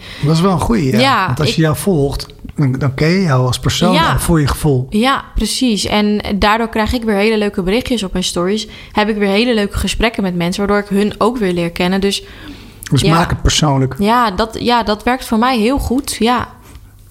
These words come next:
Speaker 2: Ehm, eh, tegenwoordig zie je heel veel ondernemers tussen haakjes op Instagram, eh, waarbij je alleen maar ziet dat ze de hele dag in de P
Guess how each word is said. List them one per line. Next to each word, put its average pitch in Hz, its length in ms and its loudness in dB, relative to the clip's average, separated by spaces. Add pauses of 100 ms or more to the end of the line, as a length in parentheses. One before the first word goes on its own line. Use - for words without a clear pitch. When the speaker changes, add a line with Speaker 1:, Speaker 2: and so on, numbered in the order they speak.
(300)
Speaker 2:
Ehm, 180 480 0 (360)
eh, 185 280 2
tegenwoordig 202 760 0
zie - 200 0
je 196 120 4
heel 208 160 4
veel 196 540 0 (480)
ondernemers 202 800 2
tussen 196 240 0
haakjes 185 680 0
op 196 200 -2
Instagram, 185 680 0 (220)
eh, 185 100 2 (180)
waarbij 185 300 2
je - 80 0
alleen 185 200 2
maar 202 100 2
ziet 202 180 -2
dat 196 140 0
ze 190 100 -2
de 185 60 4
hele 196 180 4
dag 214 140 0
in 190 100 0
de 180 60 -2
P - 100 -4